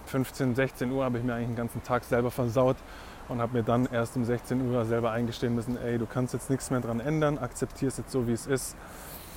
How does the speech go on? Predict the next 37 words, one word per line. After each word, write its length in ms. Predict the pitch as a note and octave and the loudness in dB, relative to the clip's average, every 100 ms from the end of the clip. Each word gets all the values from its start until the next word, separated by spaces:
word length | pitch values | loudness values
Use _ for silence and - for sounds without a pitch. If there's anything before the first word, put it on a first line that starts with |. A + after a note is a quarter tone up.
| - - | -14 -4
Ähm, 460 | C3 A#2 A2+ A2+ A2+ - - - - | 2 4 4 0 -2 -6 -14 -6 -2
der 100 | - | 4
Chris, 300 | C#3 C3+ - C3+ | 6 6 4 -2
mein 140 | A#2+ | -2
Bruder, 280 | A#2 B2+ B2 | 2 6 6
hat 120 | A#2+ | 6
mir 100 | B2 | 2
den 140 | A#2+ | 2
Tipp 200 | - C3+ | 0 -2
gegeben, 480 | - A#2+ B2+ B2 A#2+ | 0 2 4 4 4
"Mach 160 | B2 B2+ | 2 2
ein 100 | B2 | 0
anderes 300 | A#2+ A#2+ A2+ | 0 -2 4
Fenster 340 | C#3+ C#3+ - | 4 4 4
nebenher 440 | C3+ C3 B2+ B2+ A#2 | 4 4 2 0 2
auf 240 | B2+ B2+ - - - | 2 2 -4 -12 -10
und 100 | A#2 - | -8 -6
einen 120 | B2+ A2+ | -4 -2
anderen 320 | A#2+ A#2 A2+ | 0 0 0
Tab, 180 | B2+ - - - - - - | 0 0 -4 -16 -14 -14 2
regel 260 | - B2+ C3 | 8 10 10
andere 300 | A#2 C#3+ C3+ | 6 6 6
Sachen 360 | B2 C3 C3+ B2 | 8 6 4 2
in 80 | |
der 120 | A#2+ A#2 | 4 6
Wartezeit, 540 | A#2+ B2+ B2 B2+ A#2+ | 4 4 2 2 4
während 240 | A#2 A#2 | 2 2
das 140 | A#2 - | 0 0
Ding 180 | A#2+ A#2 | 2 4
lädt 300 | A#2+ B2 A#2+ | 6 4 0
und 100 | A2 | -4
kriegst 260 | A#2+ - | -6 -4
noch 80 | A2+ | -4
was 140 | A2+ | -4
anderes 340 | A#2+ B2 B2+ - | -2 0 0 0
hin." 240 | C3 B2+ - - - - - - | 2 2 -2 -12 -16 -14 -10 2
Und 320 | B2+ A#2+ | 4 6